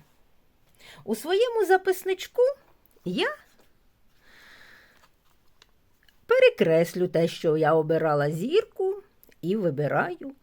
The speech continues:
сон. Тож я знову відшивати свої потрібні хрестики, а з вами зустрінемося з моїм відшивом.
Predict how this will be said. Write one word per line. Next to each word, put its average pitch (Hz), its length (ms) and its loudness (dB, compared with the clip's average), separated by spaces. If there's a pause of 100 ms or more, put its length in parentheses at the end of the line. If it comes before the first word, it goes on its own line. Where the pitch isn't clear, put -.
сон. 143 500 -8 (380)
Тож 427 440 -4 (180)
я 185 420 0
знову 180 600 -2
відшивати 151 680 -8
свої 151 340 -8
потрібні 147 600 -8
хрестики, 233 800 -8 (640)
а 180 160 -4
з 165 120 -4
вами 175 480 -4
зустрінемося 208 1120 -8 (520)
з 156 140 -12
моїм 147 480 -8 (120)
відшивом. 214 720 -10